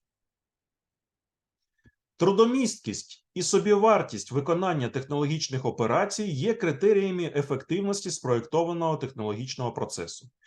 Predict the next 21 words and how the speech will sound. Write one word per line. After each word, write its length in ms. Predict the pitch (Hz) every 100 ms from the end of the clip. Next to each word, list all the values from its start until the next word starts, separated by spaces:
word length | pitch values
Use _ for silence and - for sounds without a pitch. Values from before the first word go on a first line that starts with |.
| - - -
Трудомісткості 800 | 151 160 220 254 - 180 160 170
виконання 640 | 170 175 147 127 110 113
операцій 600 | 139 175 180 180 180 196
визначаються 880 | 151 147 151 147 208 220 214 214 175
розрахунком 760 | 165 139 139 135 208 208 202
на 120 | 180 151
основі 420 | 139 156 180 170
технічних 680 | - - 123 139 - 127 -
норм. 260 | 104 95 - _ _ _ _ _ -
Нормою 580 | 127 202 240 170 147 131
часу 680 | - 127 110 107 117 110 -
називають 720 | 127 156 190 202 220 208 -
час, 400 | - 226 247 -
необхідний 640 | 147 160 160 - 226 196 160
для 160 | 147
виконання 680 | 147 147 156 165 170 151 143
роботи 640 | 135 110 117 147 - 196
в 140 | 196
певних 540 | - 185 214 208 220 -
організаційно-технічних 1400 | 143 131 131 120 131 - 190 196 - 135 135 143 - 110
умовах, 640 | 107 101 107 131 175 190